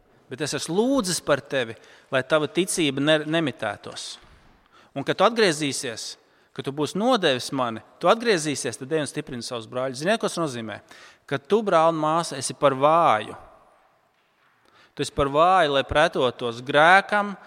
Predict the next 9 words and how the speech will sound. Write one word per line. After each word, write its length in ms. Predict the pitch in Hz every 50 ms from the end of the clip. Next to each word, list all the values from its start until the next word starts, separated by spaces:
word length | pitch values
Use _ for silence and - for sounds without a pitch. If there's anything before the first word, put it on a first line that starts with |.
| - - _ - 123
vēlnai, 460 | 127 127 135 143 156 165 160 135 117 -
pata-, 280 | 139 147 - 151 - -
pasaulē 380 | - 139 - - 135 120 117 117
un 80 | 117 123
miesai. 380 | 131 127 123 - - 110 104 - - _ _ _ _ _ _
Tu 100 | 143 147
nekad 240 | 156 - 185 - -
to 80 | 170 165
neizturēsi. 720 | 165 165 156 - - - 120 110 110 107 - - -